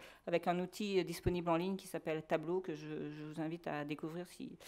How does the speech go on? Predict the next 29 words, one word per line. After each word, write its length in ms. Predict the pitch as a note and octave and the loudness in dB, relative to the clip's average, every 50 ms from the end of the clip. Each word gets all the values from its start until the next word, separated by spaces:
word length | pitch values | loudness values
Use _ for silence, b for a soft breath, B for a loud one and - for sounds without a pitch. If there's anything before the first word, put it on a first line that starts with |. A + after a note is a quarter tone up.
| B B B B B B B B B _ - | B B B B B B B B B _ 2
euh, 200 | G3 F3+ E3 E3 D#3 | 2 4 4 2 0
vous 120 | E3 E3+ | -2 -6
voulez. 280 | E3 E3+ E3+ E3+ F#3 F#3 | -4 -2 4 4 4 4
C'est 160 | F#3 - D#3 | 4 2 0
vraiment 380 | D3+ E3 E3+ F3+ F3+ F3+ F3 D#3+ | 4 4 6 6 6 4 4 2
très 320 | - - F3 E3 E3 D#3+ | 2 4 4 6 6 4
séduisant 400 | - - E3 D#3 F3+ E3 G3 A3 | 2 0 0 0 2 6 8 8
et 80 | A#3+ A3+ | 6 6
qui 120 | - F#3+ | 4 0
nous 100 | F3 - | 0 2
permet 280 | - G3+ F3+ F#3+ G#3 G#3+ | 6 6 8 8 8 6
de 100 | G3 F3+ | 6 2
faire 300 | F3+ - G#3 G#3 G#3+ G3 | 2 6 6 6 6 6
des, 160 | F#3 F3 E3 | 4 0 2
des, 200 | E3 E3+ D#3+ D#3+ | 2 0 0 2
une 520 | D#3+ D#3+ D#3 D#3 D#3+ D3 - - F3+ F3 | 0 0 0 -2 -4 -2 0 2 2 6
représent-, 340 | E3 F#3 F#3 - G3+ F3+ F#3 | 6 6 6 6 4 4 4
une 100 | F3+ F3 | 6 6
data 200 | F3+ F3+ - F#3 | 4 6 6 4
visualisation 640 | F3 F3+ E3+ E3+ F3 E3 E3 E3+ E3+ E3 - G#3 | 2 2 2 2 2 2 4 4 2 4 4 0
assez 380 | G3+ F#3 - - E3+ E3+ E3+ E3 | 0 0 2 0 0 0 0 -2
séduisante 640 | D#3+ - F3 D#3+ E3 E3+ E3 - F#3+ G3+ A3+ B B B B B B _ | 0 -2 -4 -2 -2 -4 0 2 2 2 0 B B B B B B _
de 140 | - E3 G3 | 4 6 10
l'accès 320 | F#3 F#3+ F#3 F#3+ - - G3+ | 10 10 8 8 6 6 6
aux 80 | F#3 | 8
ressources 300 | F#3 F3+ - F#3 F3 - - | 6 4 2 -2 -2 0 0
électroniques, 500 | E3+ D#3+ - - F3 F3+ G3 G#3 - - | -2 -2 0 0 2 2 2 0 -2 -2
là, 200 | - E3+ F3+ F#3+ | 4 4 4 4
par 340 | F#3 - F#3+ F#3+ G3 F#3+ - | 6 6 6 6 6 4 -2